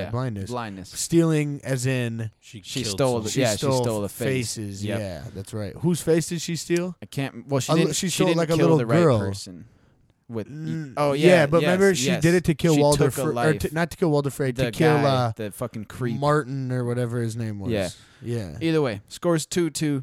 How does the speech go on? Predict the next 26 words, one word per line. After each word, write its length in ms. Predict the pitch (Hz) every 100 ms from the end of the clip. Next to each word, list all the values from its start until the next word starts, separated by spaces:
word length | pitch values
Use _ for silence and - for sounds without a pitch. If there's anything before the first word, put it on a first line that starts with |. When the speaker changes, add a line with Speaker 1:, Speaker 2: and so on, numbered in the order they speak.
| -
Speaker 1:
tied 260 | - 135 127
up, 220 | 110 - _ _ _ _ _ _ _ _ _ _
tight 260 | - 120 107
race. 400 | 107 95 98 - _ _ _ _ _ _ _ _ 95
Speaker 3:
We're, 100 | 98 95 -
we're, 100 | 95 98
we're 140 | 117
gonna, 160 | 113 104
we're 140 | 117 120
in, 120 | 113
uh, 300 | 110 101 95
Speaker 1:
This 160 | 127 120
Speaker 3:
barn 100 | 104
burner. 260 | 95 92 -
Speaker 1:
this 180 | 113 -
one's 220 | 110 -
fun. 280 | 101 90 98 _
Speaker 2:
Real 200 | 104 117
nail 220 | 101 95 90
biter. 380 | 90 90 95 - _ _ _ _ _ _ _ _ _ _ _ _ _ _
Speaker 1:
What 320 | 107 110 131
was 300 | 139 127 113 -
King 340 | - 123 127
Tommen's 680 | 113 110 110 104 92 90 - _ -
cat's 500 | 123 110 104 - - -
name? 480 | 98 90 67 117